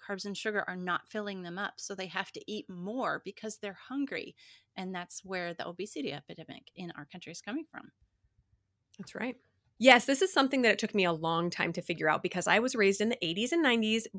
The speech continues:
Speaker 2: back in that low-fat diet epidemic, right? And that culture was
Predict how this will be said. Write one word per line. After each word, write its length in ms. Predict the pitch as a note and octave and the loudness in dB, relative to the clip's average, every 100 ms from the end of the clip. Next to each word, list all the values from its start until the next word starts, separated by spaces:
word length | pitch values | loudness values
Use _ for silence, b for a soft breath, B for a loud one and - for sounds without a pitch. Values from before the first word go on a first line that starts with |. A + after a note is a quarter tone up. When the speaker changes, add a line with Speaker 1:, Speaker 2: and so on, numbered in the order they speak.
| G3 - | -10 -2
Speaker 2:
back 260 | F3 E3+ - | -2 -2 0
in 200 | G#3 G#3 | 2 4
that 180 | G3 | 2
low-fat 680 | G3+ G3 A3 - F#3+ G#3 - - _ _ - | 4 2 4 8 8 8 2 -14 _ _ 0
diet 340 | F#3+ F3 F3 - _ _ _ _ - | 8 8 8 2 _ _ _ _ 0
epidemic, 540 | G3+ F3+ E3 F#3 - - | 2 2 0 0 -2 2
right? 200 | F#3 A3+ | 2 4
And 100 | G#3 | 4
that 140 | G#3+ | 4
culture 400 | - C4+ C4+ D4+ - | 6 0 2 -2 2
was 280 | A3+ A#3+ | 2 2